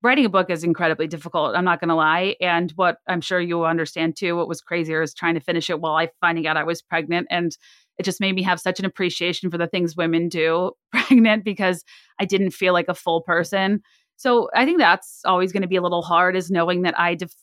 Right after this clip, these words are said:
turn in a final product when I wasn't at my best mentally and <laughs> physically, but, you know, we make do. And I think that's actually, I think what's maybe special about it is I found out I was pregnant two weeks before it was due. So it was already done.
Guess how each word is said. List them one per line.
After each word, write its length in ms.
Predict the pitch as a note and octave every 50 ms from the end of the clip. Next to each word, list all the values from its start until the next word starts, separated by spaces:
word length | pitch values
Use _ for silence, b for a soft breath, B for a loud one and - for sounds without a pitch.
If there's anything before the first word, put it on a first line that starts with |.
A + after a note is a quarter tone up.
| _ -
turn 140 | - F#3 F3+
in 80 | F3 F3
a 60 | E3
final 300 | - - E3+ E3+ E3+ E3
product 420 | - - E3+ D#3 D#3 E3 D#3+ - F3
when 80 | E3+
I 60 | E3
wasn't 300 | E3 E3 D#3+ D#3 E3+ E3+
at 100 | D#3 -
my 120 | E3+ E3 D#3+
best 540 | D3+ - D3 D3 D#3 F#3+ - - - - _
mentally 540 | F#3 E3 D#3 E3+ F#3 - A#3 G#3 G#3 G3+ G3 G3
and 120 | G3 -
<laughs> 0 |
physically, 600 | - D#4 - - A3+ A#3 - D4 D4 B3 C#4 D#4 D#4
but, 300 | A3 G#3 G3 F#3 F3+ - B B B B B B B B B _ _
you 140 | - C4 F4
know, 320 | E4 C4 C4 D4 D4+ C#4+ C#4+
we 140 | A3 C4+ C#4
make 280 | C4+ D4 D4 D4 - -
do. 260 | C#4+ E4 F4 C#4 D#3+
And 100 | C#3 F#3+ G#3+
I 40 | A#3+
think 200 | B3+ C#4 - -
that's 220 | A3 C4 C#4+ C#4+
actually, 320 | - D4+ - - D#4 C4 B3
I 40 | A3+
think 180 | A#3 G#3+ G3 -
what's 260 | G#3 G3 - - -
maybe 260 | - G3 F#3+ F3+ F#3 E3+
special 480 | - - F3 E3+ E3 - - G#3 G#3
about 320 | G#3+ G3 G#3 G#3 G#3 G#3 G#3+
it 160 | G#3+ G#3+ A3 -
is 380 | F#3+ F3+ F3 E3+ D#3 - - _ _ _ _ _ _ _ _ _ -
I 120 | - G3 F#3+
found 240 | - A3 G#3 G3 G3
out 80 | F#3+
I 60 | F#3
was 120 | F#3 F#3 F3+
pregnant 360 | - F#3+ F#3 F3+ F3+ - - _ _ _ _ _ -
two 180 | - - A#3 G3
weeks 220 | F#3+ E3+ - -
before 380 | - F#3 E3 - F#3 E3 E3 E3
it 60 | -
was 160 | E3+ D#3 C#3
due. 340 | - F3 D#3+ C#3+ C3+ A#2 - _ _ _ _ _ _
So 220 | - G#3+ G#3 G#3+
it 20 | G#3+
was 120 | A3 G#3+
already 300 | A3+ A#3 A3 F#3+ E3+ E3
done. 360 | D#3+ F3+ E3 D#3+ - - F#3